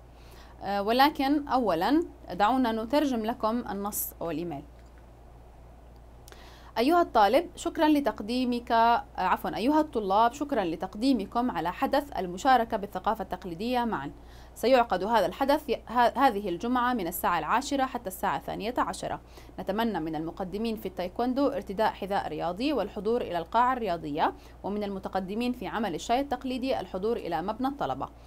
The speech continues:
على كل المتقدمين التجهيز والقدوم قبل بدء الحدث بنصف ساعة. إذن أراكم يوم الجمعة، مجلس طلبة جامعة هانجوك. آه، بالنسبة لسؤال رقم ثلاثة وستين، يجب أن، آه، نجيب على السؤال. السؤال هو:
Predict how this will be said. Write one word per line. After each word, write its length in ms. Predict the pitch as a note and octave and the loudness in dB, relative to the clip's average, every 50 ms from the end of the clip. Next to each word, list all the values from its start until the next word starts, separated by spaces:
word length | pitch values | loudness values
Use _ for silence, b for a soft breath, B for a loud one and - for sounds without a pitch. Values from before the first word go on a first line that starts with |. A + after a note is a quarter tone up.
| B B B B B | B B B B B
على 240 | - F3+ G3+ F#3+ G3 | -2 0 2 2 2
كل 200 | G3 D4 D4 B3 | 0 0 0 2
المتقدمين 760 | G3+ F#3 F#3 G3 F#3+ - G#3+ G3 F#3 G#3 A3+ C4 C#4+ D4+ - | 0 0 -4 -6 -4 -4 -4 -4 -2 -2 0 2 2 2 2
التجهيز 640 | G3 F#3+ - G3 F3+ F#3 G3 A#3+ B3+ A3+ - - E3 | 0 -4 -6 -6 -6 -6 -4 -4 -2 -2 -4 -4 -6
والقدوم 640 | D3 D#3 - G3+ G3 G3+ B3+ C#4+ D#4 D#4+ D#4 D#4 D#4 - | -8 -6 -6 -6 -4 0 2 2 4 4 2 2 2 2
قبل 320 | C4 A#3+ G#3 G#3 D#3+ D#3+ | 0 0 2 0 -2 -2
بدء 240 | F#3 A#3+ - - - | -2 -2 -4 -4 -8
الحدث 400 | E3 F3 - B3+ A3+ C4+ C#4+ C#4+ | -10 -6 -6 -2 0 0 0 -2
بنصف 380 | G#3 G3 D#4+ A3+ - - - | -4 -6 -6 -6 -8 -10 -12
ساعة. 320 | - - D3+ A#2 E2+ B2+ - B B B B B B B B | -8 -6 -6 -6 -6 -6 -10 B B B B B B B B
إذن 340 | - G#3+ A#3+ C4 D4 D#4 D4+ - - | -2 0 2 4 4 2 0 -2 -2
أراكم 340 | F#3 G3 G#3 G#3+ - A3+ G3+ | 0 0 0 0 -2 -4 -6
يوم 180 | F#3 F3 D#3+ | -4 -4 -4
الجمعة، 460 | D#3 C#3+ D3+ D#3+ E3 E3 F3 B3+ F4+ F#4 B B B - - | -6 -6 -6 -6 -4 0 2 2 2 0 B B B -4 0
مجلس 340 | A#3+ C#4 C#4 B3+ G#3+ G#3+ - | 2 2 2 2 0 2 2
طلبة 260 | B3 B3 A#3+ A3 A3+ | 2 2 4 2 0
جامعة 520 | A3 - G3 G3 G3+ G3 F#3+ E3 G3 G#3 - - - - - | -2 -2 -2 -2 -2 -4 -4 -4 -6 -6 -8 -14 -20 -10 -8
هانجوك. 300 | A3 G#3+ G3 - - - - - - - - - - - - - - - - - - - - - - - - - - - - - - B B B B B B B B B | -6 -6 -6 -8 -10 -14 -16 -20 -20 -20 -20 -20 -20 -20 -20 -20 -20 -20 -20 -20 -20 -20 -20 -20 -20 -20 -20 -20 -20 -20 -20 -20 -20 B B B B B B B B B
آه، 160 | - G3 G#3 G#3 | -2 0 0 2
بالنسبة 360 | G3 A#3 C4+ - - E4+ D#4 | 2 2 2 4 6 6 4
لسؤال 340 | D#4 D4 - C4+ C#4 D#4 D4+ | 6 6 6 6 8 8 6
رقم 220 | C#4+ C#4+ C#4+ C4+ | 4 2 2 2
ثلاثة 400 | C4 A#3+ G#3+ A3+ C4 C#4 D#4 C4+ | 2 4 6 6 6 6 4 2
وستين، 680 | A3 A#3 - F#3+ - - - D#3+ D3+ E3+ G#3+ C#4+ E4 - | 2 2 0 -6 -8 -8 -4 -4 -2 0 2 2 2 2
يجب 280 | - C4 A#3 B3 A#3 G#3+ | 0 -2 -2 0 0 0
أن، 340 | G3+ G3 A3+ A3+ A3+ G#3 - - - - F3 | 0 0 0 -2 -2 -4 -6 -10 -14 -10 -6
آه، 320 | F3+ F#3 F#3+ F#3+ F#3+ F#3+ | -4 -2 -2 -2 -2 -2
نجيب 340 | F#3+ G3+ A3+ A#3+ A#3 C4 G#3+ | -2 -2 -2 -2 0 0 2
على 140 | F#3+ F#3+ G#3 | 2 2 0
السؤال. 560 | G#3+ - - - G#3 A3+ B3+ C#4+ D#4+ D4 - | 0 -2 -2 0 4 4 4 4 4 0 -4
السؤال 400 | F#3 G3 - G#3+ G#3 B3+ C4+ C4+ | -8 -6 -2 2 2 2 4 2
هو: 300 | C4+ A#3+ B3+ B3+ C4 B3 | 2 2 2 2 2 0